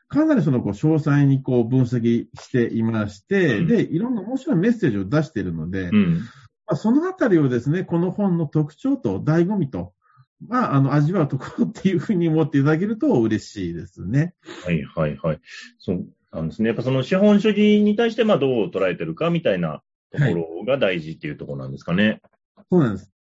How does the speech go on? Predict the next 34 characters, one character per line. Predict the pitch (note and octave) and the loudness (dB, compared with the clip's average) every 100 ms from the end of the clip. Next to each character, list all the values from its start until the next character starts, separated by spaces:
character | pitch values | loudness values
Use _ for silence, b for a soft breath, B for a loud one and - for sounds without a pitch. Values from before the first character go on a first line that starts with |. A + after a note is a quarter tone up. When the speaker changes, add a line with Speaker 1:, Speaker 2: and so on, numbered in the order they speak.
| _ F#3 | _ -6
Speaker 1:
例 | G3+ F4 | -2 0
え | D4 | 2
ば | D#3 | 0
で | |
す | C3+ D3+ | 2 2
ね、 | C#3+ | 2
あ | |
の、 | B2+ B2 B2 A#2+ A#2+ A#2 A#2 A2+ A2 A2 | 2 0 -2 0 2 2 0 -2 -4 -2
Speaker 2:
う | |
ん。 | A#2 | -2
Speaker 1:
え | G#2+ G#2 G#2 G2+ G2 F#2+ | 0 0 0 0 0 -2
ー、 | |
ベ | A#2+ G#3+ | 0 0
ン | A#3+ | 0
ジ | |
ャ | C4 | 2
ミ | C4 | 0
ン・ | |
フ | A#3+ A#3 | 2 2
ラ | D4 | 4
ン | C4 | 4
ク | D3+ | 2
リ | A2+ | 2
ン | G2+ G#2 | 2 4
の | C3 G#2 D#2 - _ _ - | 4 2 -2 -12 _ _ -14
Speaker 2:
う | D#2 _ _ _ _ A#2 | -14 _ _ _ _ 0
ん。 | |
Speaker 1:
メ | C3 D3 | 4 4
ス | A#3 A3 | 2 -2
豚 | B3 B3 B3 | -2 -2 0
の | B3 | 0
比 | - B3 A#3 | 0 2 2
喩 | |
っ | F2 | 0